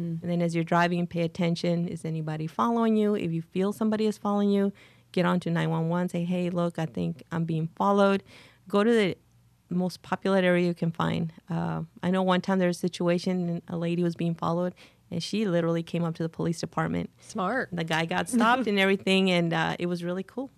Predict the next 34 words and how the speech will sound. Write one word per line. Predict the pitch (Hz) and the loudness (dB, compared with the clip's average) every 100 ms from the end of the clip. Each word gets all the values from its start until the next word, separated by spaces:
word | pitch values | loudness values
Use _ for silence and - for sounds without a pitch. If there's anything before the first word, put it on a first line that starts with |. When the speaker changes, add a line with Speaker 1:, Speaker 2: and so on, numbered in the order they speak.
| _ 202 | _ -14
Speaker 2:
Mm-hmm. | 180 180 180 - - | -10 -8 -8 -10 -2
Speaker 1:
But, | 180 202 | 6 8
uh, | 185 175 160 170 185 | 8 6 4 0 -6
yeah, | 208 233 | 2 4
go | 196 180 | 4 2
to | 175 | -2
fire | - 262 | 0 0
department, | 277 - 262 269 262 262 254 | 0 -2 -2 0 -2 0 0
you | 233 | 0
know, | 196 | 0
go | 185 | 0
to | |
the | 185 | 0
police | 190 202 - | 0 0 -2
department, | 220 220 214 214 - | -4 -2 0 -2 -2
any | 247 262 | 0 0
populated | - 208 - 190 185 175 | -2 -10 -4 -4 -2 -4
area, | - 175 170 165 170 175 _ - | -4 -2 0 0 -2 -6 _ -10
uh, | 180 175 170 185 185 | -6 -4 -2 -6 -8
to | - | -10
get | 185 170 | -4 -4
some | 175 | -4
help. | 160 - - - | -8 -10 -16 -14
Speaker 2:
Mm-hmm. | 190 180 180 - | -10 -8 -10 -8
Absolutely. | 214 214 190 196 180 | -8 -8 -8 -4 0
Now, | 190 | 4
what | 226 320 | 6 4
happens | 339 330 330 302 269 | 4 0 2 -2 0
now? | 254 233 | 0 0
So | 226 220 | 2 0
we've | 214 | 2
got | 175 262 | 4 4
our | 277 | 6
gifts, | 247 233 220 - | 2 0 -2 -6